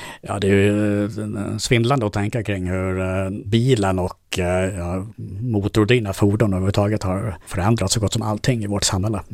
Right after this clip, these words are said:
Och, eh, jag brukar tänka att, eh, ja, man kan se bilder framför sig av till exempel svenska röda sommarstugor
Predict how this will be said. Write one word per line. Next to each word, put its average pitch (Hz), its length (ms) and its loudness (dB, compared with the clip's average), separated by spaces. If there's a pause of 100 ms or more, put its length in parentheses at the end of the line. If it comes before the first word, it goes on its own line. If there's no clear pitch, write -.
(100)
Och, - 240 -6
eh, 92 120 4 (1040)
jag - 100 -16
brukar 110 200 0
tänka 110 320 4
att, - 260 -4
eh, 101 640 4 (120)
ja, 98 220 -6 (300)
man 127 280 -2
kan - 120 2
se - 140 0
bilder 107 440 4
framför 110 420 4
sig 107 160 2
av 101 40 0
till 104 120 0
exempel 101 520 0
svenska 98 640 0
röda 101 480 2
sommarstugor 131 840 4